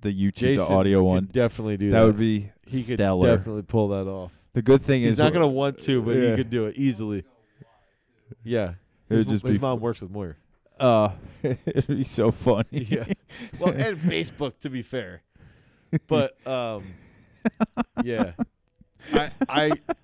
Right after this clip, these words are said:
Speaker 2: so I quit.
Speaker 1: He'd have no idea about this. Like, does he
Speaker 2: Nah.
Speaker 1: actually watch? He, there's
Speaker 2: He might. He sort of follows me.
Speaker 1: Oh.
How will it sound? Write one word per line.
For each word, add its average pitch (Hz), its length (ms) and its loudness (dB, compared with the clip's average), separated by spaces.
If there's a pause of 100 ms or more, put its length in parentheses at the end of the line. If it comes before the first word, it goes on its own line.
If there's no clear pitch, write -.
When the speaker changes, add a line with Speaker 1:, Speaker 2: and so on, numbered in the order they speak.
(400)
Speaker 2:
so 135 380 2
I 131 140 0
quit. - 260 4
Speaker 1:
He'd 247 60 4
have 226 140 2
no 196 180 4
idea 165 360 4
about 95 360 2
this. 98 240 -4
Like, 120 160 0
does 131 160 -2
he 143 80 0
Speaker 2:
Nah. 139 60 2
Speaker 1:
actually 147 260 -2
watch? 113 400 -2
He, 160 220 -10 (160)
there's - 240 -6 (260)
Speaker 2:
He 190 220 2
might. 165 300 6
He 160 220 0
sort 170 260 2
of 123 80 2
follows 120 340 2
me. 101 240 -6
Speaker 1:
Oh. 107 380 -2